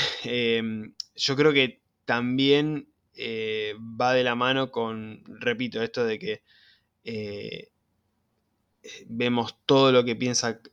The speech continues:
Carmy, todo lo que siente Carmy. Em, creo que es como un alivio, ¿no? E-, ese final es como, después de tanta tensión, tanta ansiedad y,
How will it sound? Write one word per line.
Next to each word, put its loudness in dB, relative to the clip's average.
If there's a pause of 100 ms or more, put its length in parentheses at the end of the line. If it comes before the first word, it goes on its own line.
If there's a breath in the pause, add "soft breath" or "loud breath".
Carmy, 2
todo 4
lo 2
que -8
siente 0
Carmy. 0 (360 loud breath)
Em, -2 (300)
creo 4
que 4 (540)
es 2
como 2
un 6
alivio, 2
¿no? 2
E-, 0
ese -4
final 0
es 0
como, 0 (360 loud breath)
después 2
de -12
tanta 4
tensión, 2
tanta 0
ansiedad 4
y, 2